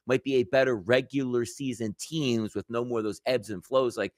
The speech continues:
hey, Trey Lance was really good for two weeks, clunker,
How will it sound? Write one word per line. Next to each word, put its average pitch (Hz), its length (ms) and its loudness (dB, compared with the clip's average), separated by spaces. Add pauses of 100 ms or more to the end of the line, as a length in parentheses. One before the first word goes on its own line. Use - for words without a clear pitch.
(160)
hey, 117 120 0
Trey 123 200 0
Lance 127 200 -2
was 98 140 -8
really 120 160 0
good 110 120 0
for 113 100 -8
two 120 200 -10
weeks, 113 300 0 (200)
clunker, 117 480 0